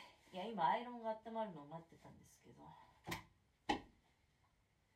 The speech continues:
夏あっという間に来ちゃいますのでね、まずは家のものの夏パンツを仕立てて、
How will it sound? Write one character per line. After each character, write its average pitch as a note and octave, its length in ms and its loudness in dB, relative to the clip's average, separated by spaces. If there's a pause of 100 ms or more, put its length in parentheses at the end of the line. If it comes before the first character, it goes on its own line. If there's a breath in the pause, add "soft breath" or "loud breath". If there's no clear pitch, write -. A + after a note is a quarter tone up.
(1000 soft breath)
夏 F#3 280 4
あ A#3 60 10
っ A#3 120 0
と A#3 60 -6
い B3 60 -2
う B3 40 -4
間 C4+ 120 -6
に C4+ 80 -12
来 - 120 -18
ち D4 120 -4
ゃ B3 60 2
い G#3 40 -2
ま D#3 100 -6
す - 140 -14
の C3 220 -16
で - 80 -14 (100)
ね、 C#3+ 360 -12
ま G#3+ 120 -2
ず D#3+ 100 -8
は C3 140 -8 (160)
家 G3 160 0
の G3 140 -2
も F#3 160 -2
の F3+ 140 -4
の F3 260 -4 (1120)
夏 F3+ 320 -4
パ F3+ 120 4
ン E3+ 200 -2
ツ F3+ 80 -6
を E3+ 140 0 (800)
仕 - 160 -18
立 F3 160 0
て D3+ 100 -6
て、 - 280 -14